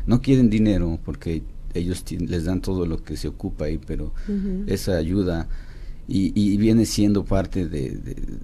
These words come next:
Speaker 1: de la compensación, ¿verdad? También eso es algo que hemos aprendido.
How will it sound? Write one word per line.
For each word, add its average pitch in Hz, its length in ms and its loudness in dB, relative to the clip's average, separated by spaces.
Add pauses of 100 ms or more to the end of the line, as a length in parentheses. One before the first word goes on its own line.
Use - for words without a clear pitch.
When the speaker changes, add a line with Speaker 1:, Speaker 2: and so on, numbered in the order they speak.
(120)
Speaker 1:
de - 340 -6
la 78 120 -6
compensación, 98 920 -2 (200)
¿verdad? 85 380 -6
También 87 320 0
eso 87 160 -4
es 85 140 -4
algo 87 240 -2
que - 120 -6
hemos 82 200 -4
aprendido. 78 640 -2